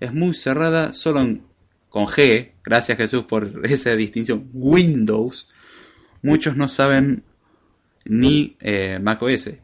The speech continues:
Y consideramos que Mac O S no es difícil de usar, es más fácil de usar que Linux.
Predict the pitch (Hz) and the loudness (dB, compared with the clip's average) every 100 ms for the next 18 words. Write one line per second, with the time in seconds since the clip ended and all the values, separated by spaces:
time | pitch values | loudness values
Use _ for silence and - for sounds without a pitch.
0 | - - - 107 - 107 156 107 110 120 | -20 -20 -6 -6 -2 0 0 -2 -4 -2
1 | 117 131 104 107 110 131 131 107 95 139 | -2 -2 -4 -4 -4 -4 -4 -4 -2 -2
2 | 104 98 113 - 131 147 127 - - - | 0 -2 -4 -4 -4 -2 -2 -4 -6 -6
3 | 113 107 139 101 - | -4 -2 -2 -4 -14